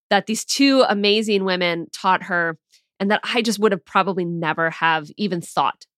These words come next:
to teach her. And all of these things were just benefits that came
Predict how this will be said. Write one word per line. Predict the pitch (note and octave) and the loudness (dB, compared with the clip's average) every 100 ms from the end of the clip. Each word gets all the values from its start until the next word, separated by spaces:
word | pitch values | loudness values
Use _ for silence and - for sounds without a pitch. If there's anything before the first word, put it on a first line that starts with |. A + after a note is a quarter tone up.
| _ | _
to | - | -12
teach | - - - | -10 -10 -8
her. | G#2 | -8
And | D#3+ - | -8 -8
all | C#4 D#4+ | -2 2
of | C4+ | 2
these | G#3 A3 G#3+ | 2 2 2
things | A#3+ B3 G#3+ - _ _ - | 2 2 0 -6 _ _ -6
were | A3+ | -4
just | A#3 G#3 F#3 | -4 -6 0
benefits | G3+ A3 A3 - | 2 2 -2 -4
that | F#3 - | -4 -4
came | - G#3+ G#3 G3+ - | -2 2 2 2 -4